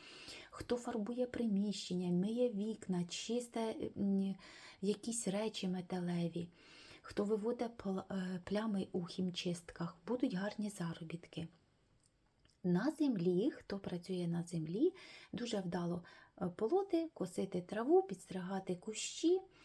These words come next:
і праця з дерев'яними речами. Хто займається різними,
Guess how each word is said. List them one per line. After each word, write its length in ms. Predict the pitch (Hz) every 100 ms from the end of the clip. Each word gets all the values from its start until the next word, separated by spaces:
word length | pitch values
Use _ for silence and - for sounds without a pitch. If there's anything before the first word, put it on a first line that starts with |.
| - - - _
і 260 | 226 226 214
праця 340 | - 247 311 254
з 60 |
дерев'яними 720 | 185 196 190 220 233 233 208 196
речами. 500 | 190 - 170 165 170
Хто 220 | - 208
займається 680 | 185 180 185 175 170 175 170
різними, 640 | 180 175 175 170 170